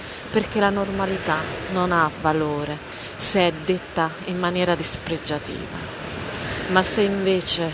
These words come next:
essere normale per te significa essere quel tuo troppo, essere esuberante, pieno di colori, di allegria, allora sii te stesso e accettati per quello che sei e non sprecare il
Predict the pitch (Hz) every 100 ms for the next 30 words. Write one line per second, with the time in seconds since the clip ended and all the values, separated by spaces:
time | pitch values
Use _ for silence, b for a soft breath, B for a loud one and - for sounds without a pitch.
0 | 156 175 180 - 185 175 175 165 175 160
1 | 156 - 180 - 185 175 175 175 170 151
2 | 147 160 - 175 - 170 170 175 - -
3 | 208 196 180 165 - - - 175 170 160
4 | - 151 147 165 - 190 175 175 175 175
5 | 175 160 160 156 147 170 180 180 170 -
6 | 180 170 165 160 151 156 165 160 160 -
7 | 156 156 - B B B B 196 202 220
8 | 190 - - 240 233 226 - - 240 226
9 | - - 180 160 - - B B B B
10 | 208 180 - - 214 - 240 226 226 -
11 | - 208 - 196 175 170 165 - - 170
12 | 139 - - - 247 233 220 - - 175
13 | 147 131 147